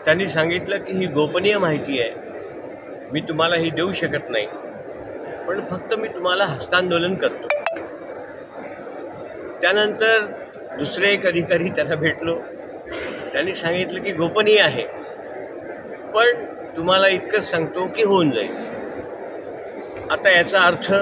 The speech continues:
तुम्ही काय काढायचा तो काढा. मी तुम्हाला वस्तुस्थिती, जे काही घडलं, म्हणजे खैरे सर, रहाटे काका यांच्या समोर,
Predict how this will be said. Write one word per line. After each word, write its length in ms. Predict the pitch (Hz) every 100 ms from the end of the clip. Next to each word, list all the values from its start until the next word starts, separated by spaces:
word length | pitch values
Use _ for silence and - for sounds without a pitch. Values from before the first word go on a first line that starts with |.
| 196 - 156
तुम्ही 180 | 160
काय 240 | 175 170 175
काढायचा 440 | 165 143 160 165
तो 160 | 160 160
काढा. 240 | 123 117 113 - - - - - - - 135
मी 80 | 165
तुम्हाला 480 | 175 170 175 190 202 - 143
वस्तुस्थिती, 840 | 156 - 214 208 - 175 170 175 - - - - -
जे 120 | 160 190
काही 220 | 185 190
घडलं, 480 | 147 156 185 151 107 - - - - -
म्हणजे 240 | - 147 165
खैरे 400 | 151 151 160 160
सर, 300 | - 156 156
रहाटे 360 | 147 139 143
काका 320 | 151 147 135 135
यांच्या 340 | 131 131 151
समोर, 360 | - 185 160